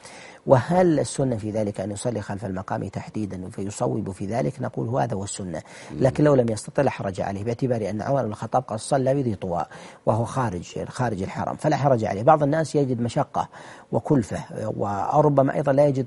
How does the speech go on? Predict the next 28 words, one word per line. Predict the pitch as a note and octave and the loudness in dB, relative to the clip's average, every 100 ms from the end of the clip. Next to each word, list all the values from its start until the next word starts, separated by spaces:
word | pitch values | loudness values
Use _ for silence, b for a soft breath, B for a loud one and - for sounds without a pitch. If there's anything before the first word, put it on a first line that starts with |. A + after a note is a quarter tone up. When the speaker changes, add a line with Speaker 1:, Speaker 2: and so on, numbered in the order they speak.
| - | -6
Speaker 1:
التطهر، | - C3+ C#3+ A#2+ B2 | -8 0 2 2 0
مكان | G#2+ C#3 C3 | 0 0 0
يتطهر | B2 C#3+ C3 C3 | 0 0 0 0
به | B2+ B B - | -2 B B 0
لأنه | C3 C#3 C#3 | 0 4 4
محدث، | D3+ A2+ F2+ B B - | 4 0 -8 B B 0
فيريد | C#3 C#3+ D3+ | 4 6 6
في | C#3 | 4
ذلك | C3+ C3 B2+ | 4 4 2
أن | A#2 C#3+ | 4 4
يذهب، | D#3 F2+ F2+ - B B B - | 4 2 -4 -10 B B B 0
أن | B2+ | 6
يذهب | C#3 C3 B2 A#2 | 6 6 4 6
ليتوضأ | C#3+ C#3+ D3+ D3 | 6 8 8 8
ويرجع. | D3 D#3+ C3 G#2+ | 8 8 6 4
نقول: | D#3 E3+ | 0 2
"في | E3+ | 2
مشقة، | F3 D3+ E3+ - B2+ | 2 2 -2 2 4
ولو | D3+ C#3+ C#3+ | 6 4 4
أن، | B2+ F2 D3+ C#3 C#3+ | 4 4 4 2 2
أن، | D3 D3+ - - | 0 0 -4 -2
أن | D3+ C#3 | 0 4
ي-، | C3 | 4
أن | - D3 C3 | 2 0 0
يصلي | B2 - F3+ D#3+ | 0 2 4 4
ركعتين | D3+ B2+ C3+ F3 G3 F3+ B - | 2 2 0 2 0 -2 B -2
في | C#3+ | 2
مسكنه | A2 - A2 F2+ D#2+ F2 | 2 0 -2 -2 -4 -6